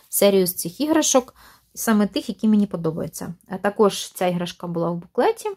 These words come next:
Ось ця в окремому наборчику. Ось такий будиночок. Тому буду продовжувати цю серію також вишивати. Цю іграшку потихеньку, потихеньку. Буду собі, можливо, там,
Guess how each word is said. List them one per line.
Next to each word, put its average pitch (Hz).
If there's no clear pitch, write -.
Ось 247
ця 254
в 185
окремому 190
наборчику. 180
Ось 226
такий 220
будиночок. 240
Тому 240
буду 262
продовжувати 214
цю 196
серію 220
також -
вишивати. 240
Цю 208
іграшку 190
потихеньку, 277
потихеньку. 277
Буду 208
собі, 185
можливо, 185
там, 175